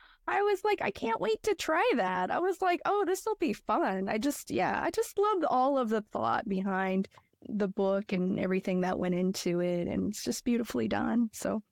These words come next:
I was wondering, as you, um, were working on Spicy Spicy Hot, when you were going through, um,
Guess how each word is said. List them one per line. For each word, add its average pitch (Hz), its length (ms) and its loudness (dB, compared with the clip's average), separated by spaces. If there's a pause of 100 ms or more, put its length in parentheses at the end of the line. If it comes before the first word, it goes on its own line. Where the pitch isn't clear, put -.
(260)
I 285 120 2
was 285 280 -2
wondering, 240 800 0 (600)
as 226 280 0
you, 233 540 2
um, 196 460 0 (400)
were 202 260 0
working 233 580 2
on 185 440 0
Spicy - 440 -4
Spicy - 460 -4
Hot, - 420 -2 (800)
when 220 260 2
you 240 280 2
were 226 140 4
going 202 480 2
through, 190 800 2
um, 196 580 -2